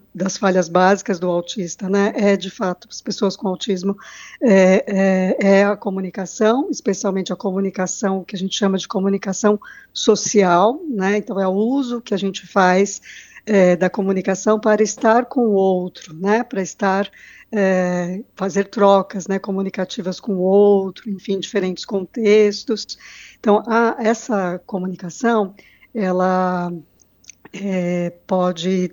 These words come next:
mostrar sinais bem precoces, né? Então, um dos pontos principais é, de fato, a ausência ou a dificuldade já nos primeiros meses de vida pra produção das primeiras palavras. Então, a gente vai ter crianças que vão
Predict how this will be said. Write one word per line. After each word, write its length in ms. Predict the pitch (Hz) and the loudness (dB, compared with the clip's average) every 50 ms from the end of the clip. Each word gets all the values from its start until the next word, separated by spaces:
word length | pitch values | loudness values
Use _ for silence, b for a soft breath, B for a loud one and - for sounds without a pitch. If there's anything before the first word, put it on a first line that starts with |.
| _ - | _ -4
mostrar 500 | 226 196 185 185 185 - - 196 185 180 | 0 4 4 2 2 2 0 2 2 2
sinais 420 | - - 202 196 196 185 180 160 | 2 0 2 4 4 4 2 2
bem 200 | 170 190 196 202 | 2 2 2 2
precoces, 880 | 202 220 202 196 - - 220 202 170 180 190 220 277 - - 339 262 - | 2 0 0 0 0 -2 -2 2 4 6 6 4 4 4 0 0 0 2
né? 240 | 220 196 196 208 254 | 2 4 4 4 4
Então, 340 | 302 285 - 202 190 180 B B B B B B B B | 4 2 2 0 0 0 B B B B B B B B
um 140 | - 220 196 | -4 -2 -2
dos 180 | 185 180 180 - | -2 -2 -4 -6
pontos 520 | - - 190 180 170 - - 190 - - | -2 0 0 0 0 -2 -4 -6 -6 -6
principais 680 | - - 190 190 - - 214 - - 196 190 185 180 170 | -4 -2 0 0 0 -2 -6 -2 0 2 4 4 4 4
é, 200 | 185 185 185 190 | 4 4 4 2
de 240 | 240 - - 226 - | -2 -8 -14 -14 -10
fato, 520 | - 240 220 202 196 - - - 196 180 B B B B B B B - | -6 -6 -4 -4 -4 -6 -4 -4 -6 -6 B B B B B B B -4
a 100 | - 185 | 2 4
ausência 920 | 185 180 185 160 151 185 190 202 220 240 233 226 220 214 - - - 202 196 | 4 4 4 2 0 0 2 2 4 2 2 2 0 0 -2 -2 0 0 2
ou 120 | 190 185 | 2 2
a 60 | 190 185 | 0 0
dificuldade 760 | 185 - - 233 - 220 170 190 190 185 196 208 214 202 196 | -2 -8 -14 -10 -10 -8 -2 0 2 2 4 2 2 0 -2
já 280 | 175 202 226 254 294 311 | -2 -2 0 0 2 0
nos 200 | 285 277 240 - | 0 -2 -2 -6
primeiros 460 | - 233 202 196 190 190 190 175 165 | -6 -4 -2 -2 -2 -2 -4 -6 -4
meses 320 | 202 196 190 175 180 170 | -2 -4 -2 -4 -6 -10
de 140 | 160 180 180 | -8 -10 -6
vida 280 | 180 196 226 240 220 202 | -4 -2 -2 0 0 -2
pra 160 | - 196 180 | 0 -2 -4
produção 640 | - - 190 180 175 175 - - - 202 208 240 240 | -2 -2 -6 -4 -4 -6 -10 -2 0 0 0 2 0
das 140 | 196 185 | -2 -4
primeiras 400 | - - 185 180 180 165 180 165 | -2 -2 -2 -2 0 -2 -4 -6
palavras. 880 | - - 180 165 160 156 170 175 170 180 180 202 220 269 285 - - - b b b b b b b b b _ - | -4 -4 -4 -4 -2 -2 -2 0 0 -2 -2 -2 -4 -4 -6 -6 -12 -16 b b b b b b b b b _ -12
Então, 140 | - - 202 | -2 0 0
a 40 | 180 | 2
gente 220 | 190 190 - - | 2 0 0 2
vai 160 | 185 190 196 | 2 2 2
ter 180 | - - 185 180 | 2 0 -4 -4
crianças 640 | - - 185 202 190 185 180 175 - - 180 - | -2 0 2 2 2 2 0 -2 -2 -4 -4 -6
que 180 | - - 208 190 | -4 -4 -4 -2
vão 400 | 165 175 180 185 180 170 175 160 | 0 0 0 0 0 -2 -2 -6